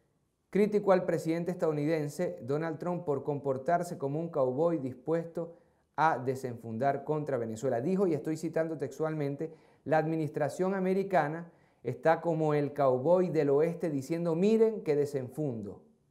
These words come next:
Esto se lo dijo a, a la radio televisión española. Acotó el canciller español lo siguiente,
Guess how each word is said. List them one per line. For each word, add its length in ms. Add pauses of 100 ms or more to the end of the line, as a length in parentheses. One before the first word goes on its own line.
(360)
Esto 240
se 100
lo 140
dijo 160
a, 60
a 260
la 140
radio 480 (100)
televisión 720 (720)
española. 880 (1200)
Acotó 880
el 160
canciller 720
español 480
lo 80
siguiente, 580